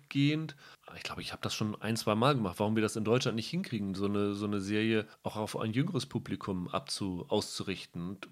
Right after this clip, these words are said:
ich weiß nicht, ob da der Wille fehlt, ob da das Verständnis für die Jugendkultur fehlt. Also wenn dann sowas wie Wir sind die Welle dabei rauskommt, muss man wahrscheinlich schon sagen, ja, es fehlt das Verständnis für die Jugendkultur.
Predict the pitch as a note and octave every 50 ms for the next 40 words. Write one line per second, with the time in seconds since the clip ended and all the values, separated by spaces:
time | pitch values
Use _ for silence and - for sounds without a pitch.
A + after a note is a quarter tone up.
0 | - - - - - A#2+ B2+ - A2+ F2 - - G#2+ G2+ G2 G2 A2+ G#2+ G2+ F#2+
1 | G#2+ C3 D#3+ F3+ F3+ D#3+ C#3+ - - D3 C#3+ D3 D3+ D3+ D3+ D3+ C#3+ - - A2+
2 | A2 - - A#2 A2 A2 G2+ A2 G#2+ G2+ - - - - - - A2 - - -
3 | D3 E3+ D#3 C3 C#3+ C#3 - C#3+ C#3 C#3 C3+ C3+ D3 D3+ D#3 C#3+ C#3 - D3 C#3
4 | C#3 C#3 D3 C#3+ C#3 C#3 C#3 - C#3 C3+ C3+ C3+ B2 A2+ A2 A2 A2 A2+ A2+ A2+
5 | A#2 A2+ A2+ A#2 G#2+ A#2 A2 - - A2+ G#2+ G#2 A#2 A#2 A2+ A#2 A2+ G#2+ A2+ G2+
6 | G#2+ A2 A#2+ B2 C3+ B2+ A#2+ B2+ B2 A#2 A#2+ A#2+ - - - C3 B2 B2 A#2 -
7 | - A#2 A#2+ B2 A#2+ - A#2+ A2+ A2 G#2+ - A2+ G#2+ - - D#3+ D#3+ C3+ A#2 G2+
8 | G#2 G2+ G2+ G2 G2+ G2+ G#2 - - - - B2 B2 G#2 G#2 F#2 - G2 F2+ -
9 | - F#2 F2+ F2+ E2+ - F#2 F2+ F2+ F2+ F#2 F#2 F2+ - - F2+ F2 F#2+ F#2+ F2+